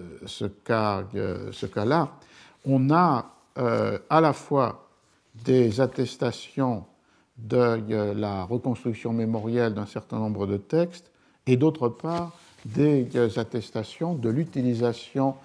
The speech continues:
des méthodes sténographiques pour, euh, les,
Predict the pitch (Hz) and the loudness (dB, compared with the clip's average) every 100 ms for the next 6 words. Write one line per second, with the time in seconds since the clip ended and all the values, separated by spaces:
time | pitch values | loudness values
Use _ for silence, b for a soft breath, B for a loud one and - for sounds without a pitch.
0 | B B - 117 107 127 127 - 139 127 | B B -2 0 2 2 0 -2 0 2
1 | 107 101 131 110 104 - - 139 113 107 | 0 -4 -4 -4 -4 -6 -2 0 2 2
2 | 110 - 170 - _ b b - 170 185 | -2 -2 -4 -6 _ b b -2 2 2
3 | 127 113 - - 120 110 104 B B - | 2 -2 -10 -4 0 0 -2 B B -2
4 | 110 123 120 | 4 6 6